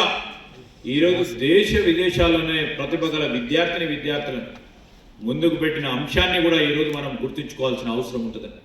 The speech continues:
మరి అనేక పోర్ట్ఫోలియోస్ వారు డిఫెన్స్ కానీ, ఎక్స్టర్నల్ అఫైర్స్ మినిస్టర్గా కానీ వారు చేసి ఈ రాష్ట్రానికి ప్రగతి బాటలో నడిపి, ఈ దేశాన్ని ప్రగతి బాటలో నడిపిన మహనీయులు.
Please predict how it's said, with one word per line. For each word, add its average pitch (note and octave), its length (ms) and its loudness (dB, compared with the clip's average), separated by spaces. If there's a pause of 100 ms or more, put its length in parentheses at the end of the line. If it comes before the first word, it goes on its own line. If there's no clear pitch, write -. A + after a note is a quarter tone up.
(1080)
మరి B2+ 100 -2
అనేక G3+ 460 4
పోర్ట్ఫోలియోస్ F#3 640 6
వారు B2 200 -2 (1000)
డిఫెన్స్ F#3+ 400 4
కానీ, F3+ 420 6
ఎక్స్టర్నల్ F3 500 2
అఫైర్స్ F3 340 0
మినిస్టర్గా E3+ 480 2
కానీ E3 240 2 (760)
వారు C3+ 340 0
చేసి E3 280 6
ఈ D#3 180 6
రాష్ట్రానికి D3+ 760 0
ప్రగతి - 540 -2
బాటలో D3+ 340 0
నడిపి, C3 360 -2
ఈ B2 200 -2
దేశాన్ని D3+ 400 0
ప్రగతి C#3+ 300 -2
బాటలో C3+ 340 -4
నడిపిన B2 440 -2 (360)
మహనీయులు. B2+ 560 2